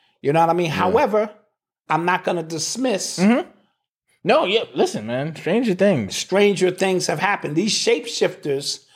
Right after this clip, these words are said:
Speaker 1: according to, you know, what is supposed, sometimes they,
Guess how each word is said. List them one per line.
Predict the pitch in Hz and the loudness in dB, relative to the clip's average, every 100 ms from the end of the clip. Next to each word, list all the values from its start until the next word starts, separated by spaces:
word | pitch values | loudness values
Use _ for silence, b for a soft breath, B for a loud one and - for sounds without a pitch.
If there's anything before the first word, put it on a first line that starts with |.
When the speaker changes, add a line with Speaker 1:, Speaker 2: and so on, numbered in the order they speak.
| b b - | b b -10
Speaker 1:
according | 143 - 196 185 156 | -2 2 4 2 0
to, | - 175 165 170 | 2 2 2 0
you | 226 | 0
know, | 196 135 135 | 2 -2 -6
what | 135 160 | -2 0
is | 175 156 | 0 -2
supposed, | 160 185 175 151 b b - | -2 0 0 -4 b b -10
sometimes | - 226 247 208 202 190 156 | -4 -2 -2 0 2 0 0
they, | 185 175 170 | 2 2 2